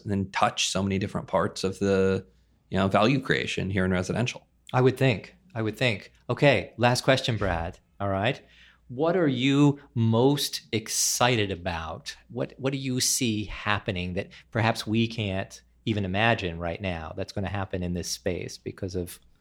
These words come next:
Speaker 2: sort of what you're doing and what's happening in general in this space?
Speaker 1: I'm really excited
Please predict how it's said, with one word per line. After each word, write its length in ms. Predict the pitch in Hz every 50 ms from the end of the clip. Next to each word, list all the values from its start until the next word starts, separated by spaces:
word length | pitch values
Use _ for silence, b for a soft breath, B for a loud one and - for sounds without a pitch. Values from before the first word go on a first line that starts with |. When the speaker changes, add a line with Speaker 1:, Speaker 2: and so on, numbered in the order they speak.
| _ _ -
Speaker 2:
sort 100 | - 95
of 60 | 90
what 180 | 90 98 98 -
you're 120 | 110 104
doing 320 | 98 101 101 101 107 120 120
and 120 | 104 104
what's 160 | 98 92 -
happening 420 | - 104 107 107 - 95 98 98 95
in 120 | 90 92
general 300 | 92 113 127 113 90 85
in 100 | 85 82
this 120 | 82 78 -
space? 360 | - - - - - - - _ _ _ _ _ _ _ _ _
Speaker 1:
I'm 640 | - 170 180 175 170 156 - 147 127 127 135 143 151
really 580 | 160 170 175 180 180 170 165 156 143 135 - -
excited 920 | 113 - - - - - - 113 107 107 107 104 101 104 101 101 104 -